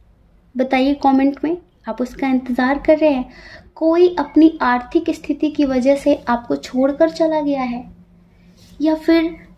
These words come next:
अगर आप married हैं तो आपके husband या wife हों, हमें यहाँ पर financial issue ही नज़र आ रहा है और थोड़ा सा बाहरी लोगों का involvement ज़्यादा हुआ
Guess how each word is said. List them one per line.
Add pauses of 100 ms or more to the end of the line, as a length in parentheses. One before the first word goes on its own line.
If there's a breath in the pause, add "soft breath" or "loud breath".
(600)
अगर
आप
married
हैं
तो
आपके
husband
या
wife
हों, (920 soft breath)
हमें
यहाँ
पर
financial
issue
ही
नज़र
आ
रहा
है (360 loud breath)
और
थोड़ा
सा
बाहरी
लोगों
का
involvement
ज़्यादा
हुआ